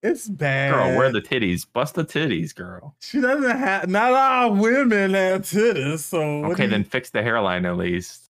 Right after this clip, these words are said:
Speaker 1: Oh my gosh.
Speaker 2: Can I have her do one of those?
Speaker 1: We can't, we
Speaker 2: <laughs>
Speaker 1: can't, I can't post this episode. <laughs> Like,
Speaker 2: Scarlett,
Speaker 1: fans.
Speaker 2: Scarlett, Scarlett's about to be in our D Ms.
Speaker 1: <laughs> I don't have D Ms. <laughs> What are you talking about?
Speaker 2: Scarlett's gonna cancel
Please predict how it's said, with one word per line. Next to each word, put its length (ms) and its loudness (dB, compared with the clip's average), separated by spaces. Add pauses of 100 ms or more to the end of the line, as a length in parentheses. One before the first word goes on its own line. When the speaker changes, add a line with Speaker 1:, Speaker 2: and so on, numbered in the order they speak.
Speaker 1:
Oh 160 -6
my 300 -4
gosh. 500 -10
Speaker 2:
Can 100 -2
I 120 0
have 160 0
her 100 0
do 240 0
one 220 -2
of 80 -4
those? 420 -4
Speaker 1:
We 160 -6
can't, 400 -2
we 180 -2
Speaker 2:
<laughs> 20 -6
Speaker 1:
can't, 360 -4
I 80 -4
can't 340 -4
post 360 -6
this 160 -6
episode. 560 -6
<laughs> 20 -8 (880)
Like, 220 -2
Speaker 2:
Scarlett, 400 -2 (160)
Speaker 1:
fans. 160 -2
Speaker 2:
Scarlett, 440 0 (600)
Scarlett's 480 -4
about 320 -4
to 80 -2
be 220 -6
in 100 -2
our 140 -2 (100)
D 320 -8 (240)
Ms. 240 -6
Speaker 1:
<laughs> 40 -20 (360)
I 140 -2
don't 220 0
have 340 0
D 220 0
Ms. 480 -4
<laughs> 0 -
What 260 0
are 140 0
you 80 -10
talking 480 -2
about? 220 -6 (520)
Speaker 2:
Scarlett's 760 -6
gonna 160 -2
cancel 600 -10